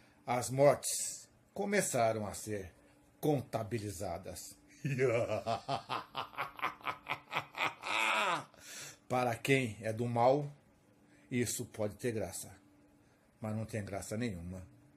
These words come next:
fazer brincadeira com a morte. Fato, retrato, registro. As mortes começam a ser contabilizadas e expostas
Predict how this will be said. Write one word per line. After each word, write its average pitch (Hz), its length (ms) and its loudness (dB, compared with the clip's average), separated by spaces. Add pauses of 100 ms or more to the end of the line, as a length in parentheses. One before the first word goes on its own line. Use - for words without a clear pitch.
(380)
fazer 95 280 -6
brincadeira 85 720 -6 (720)
com 101 140 -10
a 92 40 -8
morte. - 640 -12 (920)
Fato, 135 480 2 (420)
retrato, 127 720 2 (320)
registro. 131 840 0 (1000)
As 120 280 -2
mortes 143 720 8 (480)
começam 135 880 4 (120)
a 110 120 -2
ser 120 540 -2 (600)
contabilizadas 113 1400 0 (520)
e 170 200 8
expostas 143 960 6